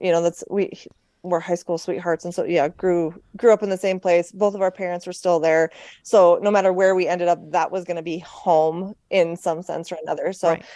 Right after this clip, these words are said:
Speaker 1: we decided to have his funeral and burial there, which then,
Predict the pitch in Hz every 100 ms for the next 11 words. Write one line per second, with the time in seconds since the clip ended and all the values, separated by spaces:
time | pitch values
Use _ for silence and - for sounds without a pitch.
0 | - _ 220 202 233 220 190 180 175 170
1 | - - 196 185 175 - 180 170 160 160
2 | 165 160 156 160 - 175 170 160 151 160
3 | 170 - - 180 180 170 160